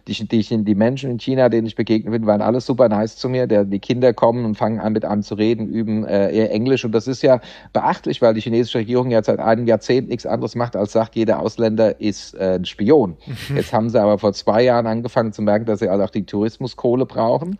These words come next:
Speaker 2: Ja.
Speaker 1: Und deswegen können ja auch wir Deutsche, wahrscheinlich die Schweizer auch, äh, visumsfrei nach China einreisen.
Speaker 2: Können wir, ja.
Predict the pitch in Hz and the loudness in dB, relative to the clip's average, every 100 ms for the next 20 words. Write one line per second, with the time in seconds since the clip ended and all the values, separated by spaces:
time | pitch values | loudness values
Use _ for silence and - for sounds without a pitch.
0 | 135 110 - - 107 120 113 110 110 117 | -8 -10 -6 -2 0 2 2 2 0 2
1 | 101 104 110 101 101 107 110 98 98 98 | 0 2 0 2 0 0 0 0 0 -2
2 | 104 - 104 98 - 92 95 143 - 107 | -4 -2 0 0 -2 -2 0 -2 0 0
3 | 107 60 90 104 120 120 117 - 95 95 | 0 -2 -2 -2 -2 -2 -4 -6 -4 0
4 | 107 101 - 107 98 90 95 107 127 143 | 0 0 -6 -6 -4 -2 -2 -2 0 -2
5 | 175 - 107 113 131 127 101 120 | -4 -8 -6 -4 -4 -4 -6 -8